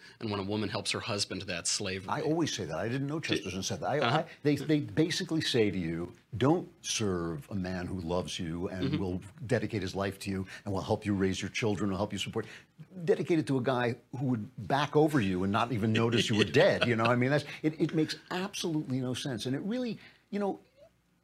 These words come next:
Speaker 2: it, it, it hits at something very important because the entire human perception of the world is divided into yin and yang for the simple reason that there are men and women.
Speaker 1: Mm-hmm.
Speaker 2: You know, I, I mean, they always wanna say, "Well, men and women are exactly the same,"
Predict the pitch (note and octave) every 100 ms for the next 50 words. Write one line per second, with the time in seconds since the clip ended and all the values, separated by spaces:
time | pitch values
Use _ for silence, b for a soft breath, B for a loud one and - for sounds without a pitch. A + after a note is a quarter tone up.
0 | _ _ - - - - C3 - - D#3
1 | G#3 A3 F#3+ - D3 A2 D#2+ G#2 A2 A2
2 | G#2 - G2 - G2 F2 E2 - - G2+
3 | - B2+ B2 A2+ - D#3+ F#3 E3 C#3+ -
4 | - A#2+ B2 A2 A2 G#2+ b b - G2+
5 | - G2+ - - F#2 - F#2 D#2+ E2+ E2
6 | D#2 - - G2 - F#2+ D#2+ F2 E2+ F2+
7 | D#2+ F#2 F#2+ A2 G#2 F2+ E2 D2+ - -
8 | B B - G#2+ A#2+ - A#2+ A2+ G2 F2+
9 | D2+ D#2+ E2 F#2 E2+ D#2+ D#2+ D#2+ E2 E2+
10 | E2 - B2+ B2 A2 G#2 G2+ - - A2+
11 | B2+ A#2+ B2+ E3+ D3 C#3 A2 B2 G#2 G2+
12 | A#2 A#2 A2+ A2 G2+ F#2 G#2+ G#2 - F#2
13 | F2+ A2+ A2 F#2+